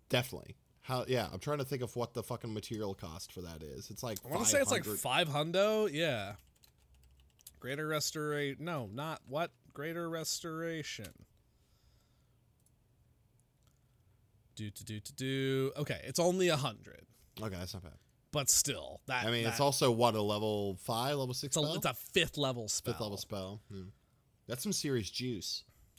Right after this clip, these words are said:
Speaker 2: Mm-hmm. Cures curses, petrifications, charms, any reduction to one's, uh, ability scores or reducing their hit point maximum.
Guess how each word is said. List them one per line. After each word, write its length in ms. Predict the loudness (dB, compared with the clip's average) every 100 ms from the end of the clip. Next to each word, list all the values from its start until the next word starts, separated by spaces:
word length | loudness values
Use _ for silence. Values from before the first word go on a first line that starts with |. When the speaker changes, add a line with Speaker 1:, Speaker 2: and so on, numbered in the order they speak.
| -10
Speaker 2:
Mm-hmm. 360 | -6 -4 -4 -6 -10 -16 _ _ _ _ _ -20 -8
Cures 260 | -2 0 2
curses, 760 | 2 4 4 4 2 2 0
petrifications, 1040 | 0 -2 -2 -2 2 2 2 -2 -2 -2
charms, 960 | 0 0 0 0 0 -2 -4 -2 0 0 -4 -20 -4
any 260 | 4 4 4
reduction 580 | 2 4 2 4 2 2
to 160 | -2 -2
one's, 760 | 0 0 0 -2 2 4 4 2
uh, 160 | -2 -2
ability 380 | 0 2 2 2
scores 520 | 4 2 2 2 0
or 260 | 0 0 2
reducing 460 | 0 -2 -2 -2
their 100 | -6
hit 180 | -8 -10
point 220 | -10 -10 -10
maximum. 600 | -12 -10 -10 -12 -16